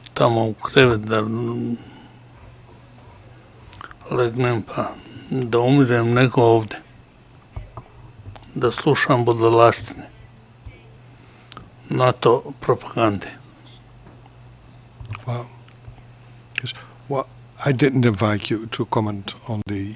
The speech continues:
Speaker 2: uh, testimony of the witness. Um, have you reported your not being well to the, uh,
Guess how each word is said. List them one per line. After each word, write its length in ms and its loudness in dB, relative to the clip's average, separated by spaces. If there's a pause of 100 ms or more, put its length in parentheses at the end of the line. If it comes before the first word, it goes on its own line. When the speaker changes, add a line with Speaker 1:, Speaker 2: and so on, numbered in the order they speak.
(140)
Speaker 2:
uh, 160 -12 (140)
testimony 400 -6
of 100 -12
the 80 -8
witness. 360 -4 (680)
Um, 460 -4
have 200 0
you 80 4
reported 840 0
your 340 2 (520)
not 400 2
being 320 2
well 580 0 (160)
to 160 -2
the, 280 -2 (280)
uh, 300 -6